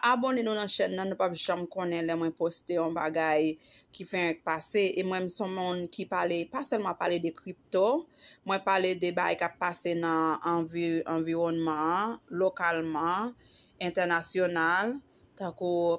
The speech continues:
PL te mouri jodi a. M te f on chòt ki di PL te mouri jodi a. M fè l ni an espanyòl, ni an anglè, ni an kreyòl pou fè tout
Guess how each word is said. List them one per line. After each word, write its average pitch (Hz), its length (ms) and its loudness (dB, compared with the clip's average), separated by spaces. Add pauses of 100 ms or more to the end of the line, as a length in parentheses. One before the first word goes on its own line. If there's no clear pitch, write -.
PL 185 340 2
te 175 160 0
mouri 175 280 -2
jodi 170 440 -2
a. 196 160 2
M 185 120 -4
te 180 120 0
f - 160 -10
on 175 120 0
chòt - 400 0
ki 170 200 -10
di 160 160 -10
PL 170 320 -2
te 170 140 -4
mouri 165 340 0
jodi 160 400 -2
a. 233 140 2 (760)
M 190 160 -4
fè 202 80 4
l 185 140 2
ni 185 100 0
an 190 160 2
espanyòl, 185 560 -2
ni 175 220 -2 (100)
an 180 160 0
anglè, 175 560 2
ni 170 400 -2
an 160 160 -6
kreyòl 160 480 -2
pou - 160 -20
fè 160 240 -4
tout - 140 -20